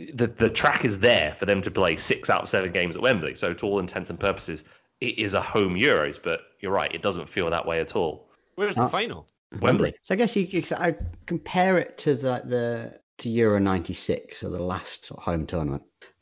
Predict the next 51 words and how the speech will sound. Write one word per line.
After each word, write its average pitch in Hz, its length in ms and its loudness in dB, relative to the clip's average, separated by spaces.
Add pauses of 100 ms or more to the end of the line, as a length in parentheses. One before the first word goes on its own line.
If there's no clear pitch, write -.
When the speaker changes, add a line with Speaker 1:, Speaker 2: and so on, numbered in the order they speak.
Speaker 3:
My 165 140 8
memories 143 400 8
of 92 200 0
that 98 320 0
were 113 240 4
that 98 360 -2
there 131 60 -2
was 123 100 0
quite - 340 -4
a - 40 -2
lot 139 240 2
of, 107 280 -6
on 120 120 2
the 113 80 4
local 120 420 4
news 104 460 2
about 107 240 -2
how 117 240 0
tickets - 440 -6
hadn't 107 320 -2
been 92 200 -2
selling 131 360 2
that 73 160 -4
well - 160 -8
Speaker 2:
Yeah. 95 280 -6 (100)
Speaker 3:
in 113 80 8
the 107 100 8
run 107 140 8
up 101 120 0
to 98 100 -2
the 90 40 -2
tournament, 107 460 6
and, 95 160 2
you 98 80 4
know, 85 140 2
s-, - 220 -8 (260)
you 90 160 -6
know, 90 80 -6
were 98 100 0
there 90 120 0
gonna 98 180 2
be 90 120 4
empty 95 280 0
stadiums? 92 760 2
I - 80 -8
think 170 220 2
it - 80 -4
was 120 100 -8
'cause, 110 220 -4
like, 107 160 -2 (200)
the 110 140 -4